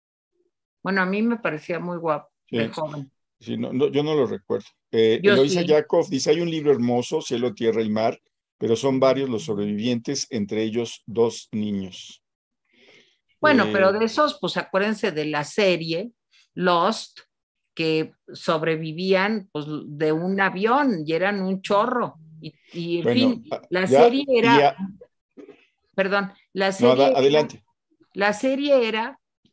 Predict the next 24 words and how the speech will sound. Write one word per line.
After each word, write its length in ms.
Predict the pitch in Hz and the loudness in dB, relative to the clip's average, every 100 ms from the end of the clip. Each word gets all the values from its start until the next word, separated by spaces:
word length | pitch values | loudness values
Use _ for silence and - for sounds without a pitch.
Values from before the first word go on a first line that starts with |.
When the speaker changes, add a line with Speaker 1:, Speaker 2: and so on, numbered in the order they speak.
| _ - | _ -4
Speaker 1:
a 80 | 196 | 0
mí 180 | 247 | 2
me 120 | 302 311 | 2 2
gustó 380 | 208 185 220 214 | 0 -4 -4 -2
mucho 680 | 214 220 214 - 277 349 _ _ _ | 0 0 0 -2 -4 -6 _ _ _
la 520 | 143 165 160 156 156 | -10 -4 -2 0 -2
primera 540 | - 170 185 196 208 202 | -6 -6 -2 0 0 0
temporada, 840 | 160 143 156 151 175 190 202 220 | -6 -8 -8 -4 0 0 0 -2
la 300 | 214 180 160 156 | 0 -2 -2 -6
segunda, 840 | - 151 156 190 208 202 208 269 _ _ _ 196 | -8 -8 -4 -4 -2 0 0 -2 _ _ _ -10
híjole, 400 | 196 240 190 160 | -4 2 2 0
pero 260 | 180 165 | -2 -2
después 460 | 170 156 - 214 233 | -4 -6 -4 -2 -2
sí 220 | 240 220 | -4 -2
ya 180 | 208 196 | 0 -2
se 160 | 190 202 | -2 -6
volvió 640 | 160 151 170 180 180 180 | -6 -6 -2 2 2 2
muy 280 | 170 175 180 | -2 -4 -2
loco, 420 | 165 165 160 135 | -2 -4 -6 -8
¿no? 280 | 123 143 196 | -8 -10 -10
O 60 | 156 | -8
sea, 380 | 175 156 156 151 | -4 -2 -2 -2
ya 180 | 175 180 | -2 -2
no. 340 | 175 160 - | -2 -6 -10